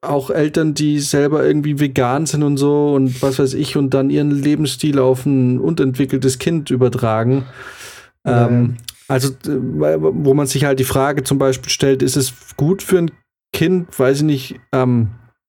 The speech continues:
Speaker 1: auf alles Fleischliche mit sechs schon zu verzichten oder so? Oder ist es ein, ist es was, was, was, ja, keine Ahnung. Also, äh, mein,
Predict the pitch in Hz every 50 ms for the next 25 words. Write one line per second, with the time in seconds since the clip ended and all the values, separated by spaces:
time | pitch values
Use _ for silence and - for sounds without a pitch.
0 | _ _ _ _ _ _ _ - - - - - - - - 131 - - 143 139
1 | 139 131 - - - 135 139 160 - - 175 165 - 170 151 143 131 131 - 147
2 | 143 - - - 156 135 - 139 - 156 135 127 - - 165 - - - 175 160
3 | 151 151 147 151 139 131 151 156 160 160 156 139 131 131 131 131 131 131 - 139
4 | 127 - - 143 139 135 135 135 139 135 131 123 123 - _ _ _ _ _ _
5 | _ _ _ _ _ _ _ _ _ - 156 131 147 139 127 135 139 139 131 -
6 | - 147 135 127 - - - 147 135 127 - - - - - 233 226 196 - -
7 | 117 104 107 - - - 135 131 127 123 120 127 127 123 127 131 131 147 139 135
8 | - - - - - - - - 151 151 - - - - - 101 98 101 202 -
9 | - - 151 - - 160 175 185